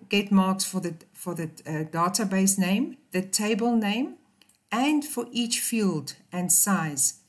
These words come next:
that you put in, and for printing the structure. Now, when I get here, I can go to print, and I can print it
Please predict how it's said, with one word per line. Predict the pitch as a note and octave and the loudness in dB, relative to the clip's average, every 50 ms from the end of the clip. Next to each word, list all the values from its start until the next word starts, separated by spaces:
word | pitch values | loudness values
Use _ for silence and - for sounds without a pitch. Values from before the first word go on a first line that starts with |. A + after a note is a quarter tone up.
| _ | _
that | - E3 D#3+ D#3+ - | -6 -6 -4 -4 -4
you | E3 | -6
put | D#3 - - D#3+ D#3 | -4 -4 -4 -4 -4
in, | - C#3+ D3 D3 D3 - - _ _ _ _ | -4 -6 -6 -6 -8 -12 -16 _ _ _ _
and | F#3+ G3 G3 F#3+ G3 G3 | 4 6 6 6 6 4
for | - - E3 | 2 -2 -4
printing | - - F3 E3 D#3+ E3 - D#3 D#3 D3+ D3+ - - _ - | -6 -6 -6 -6 -4 -4 -2 -2 -2 -2 -4 -8 -14 _ -4
the | C#3 | -2
structure. | - - - C#3+ C3+ C3+ - - C#3 D3+ D#3 - _ _ _ - - _ _ _ _ _ _ _ - | -2 -2 -2 -4 -10 -10 -10 -10 -10 -10 -12 -14 _ _ _ -20 -20 _ _ _ _ _ _ _ -4
Now, | E3+ F3+ F#3+ A#3+ D4 D#4+ D#4 D#4 - - | 0 2 2 4 4 2 2 0 0 -2
when | G3+ G#3 G#3 G#3 | 0 0 2 4
I | G3 G3 G3 | 4 4 4
get | G3 G3 G3 G3 G3 - | 4 4 4 4 4 2
here, | A#3 B3 C#4+ | 0 -2 0
I | C4+ G3 | 0 0
can | E3+ - - E3 D#3+ | -2 -2 -4 -6 -4
go | D#3+ D#3 D3+ | -4 -4 -4
to | D3 D3+ - C3+ | -4 -6 -8 -12
print, | C3+ - - C4+ F4+ G4+ - - - - - _ _ _ _ _ _ _ _ _ _ _ _ _ _ - | -12 -8 -6 -6 -6 -6 -8 -10 -10 -10 -12 _ _ _ _ _ _ _ _ _ _ _ _ _ _ -8
and | F3 F3 | -4 -2
I | E3+ E3 D#3+ | -2 -2 -4
can | - E3+ E3 D#3+ | -4 -6 -6 -6
print | - - F3 F3 E3 - | -6 -6 -6 -6 -4 -4
it | E3 D#3 - - | -6 -4 -6 -8